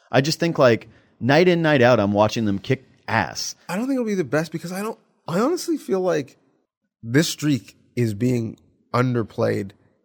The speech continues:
Speaker 2: in our own country. Like,
Speaker 1: Really?
Speaker 2: right now. Yes. They've won fifteen consecutive games
Speaker 1: I
Speaker 2: in
Speaker 1: just
Speaker 2: an
Speaker 1: talked about them for
Speaker 2: eighty-two
Speaker 1: two
Speaker 2: game
Speaker 1: hours on my
Speaker 2: season.
Speaker 1: radio show.
Speaker 2: Well, I mean, that, but that's your show.
Speaker 1: Yeah.
Speaker 2: I'm just saying, if
Speaker 1: My whole Twitter feed is just Raptor stuff.
Speaker 2: if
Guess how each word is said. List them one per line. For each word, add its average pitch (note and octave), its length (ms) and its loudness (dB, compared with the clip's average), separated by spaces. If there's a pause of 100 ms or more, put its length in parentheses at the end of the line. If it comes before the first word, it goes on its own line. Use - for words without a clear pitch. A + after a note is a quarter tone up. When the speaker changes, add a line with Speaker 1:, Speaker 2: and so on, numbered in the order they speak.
(560)
Speaker 2:
in C#3+ 540 -4 (100)
our G#2+ 180 -2
own G#3 120 4
country. - 340 -16 (160)
Like, F#3 140 -12
Speaker 1:
Really? C3 140 -2
Speaker 2:
right D#3 100 2
now. G3+ 120 -4 (280)
Yes. - 540 -2 (540)
They've F#3 300 -2
won A3 300 -4
fifteen F3+ 960 -8 (180)
consecutive D3+ 440 -4
games C#3 420 -4
Speaker 1:
I B2+ 40 -8
Speaker 2:
in - 40 0
Speaker 1:
just C3+ 80 -2
Speaker 2:
an B2+ 40 -2
Speaker 1:
talked C3+ 200 -2
about G#2+ 120 -4
them D#3+ 100 2
for F3+ 120 0
Speaker 2:
eighty-two - 140 -8
Speaker 1:
two B2 80 0
Speaker 2:
game A#2 80 4
Speaker 1:
hours A2 280 0
on F#2 80 -8
my F2+ 100 -8
Speaker 2:
season. G2 120 -6
Speaker 1:
radio F#2 240 -6
show. A1+ 300 -18 (140)
Speaker 2:
Well, F4+ 180 2
I A#2+ 60 -2
mean, B2+ 140 -4
that, D3 180 -2
but C3 100 -6
that's G#3 180 0
your D#3 340 4
show. - 500 -8
Speaker 1:
Yeah. F2+ 200 -12
Speaker 2:
I'm A#3+ 120 0
just A#3+ 140 -8
saying, D#3+ 280 -2
if D#3 180 -2 (220)
Speaker 1:
My A2 160 -4
whole C3 160 -2
Twitter B2 260 -6
feed G2 200 -8
is F2+ 80 -10
just F2+ 160 -16
Raptor F#2+ 340 -6
stuff. - 400 -16 (380)
Speaker 2:
if - 680 -2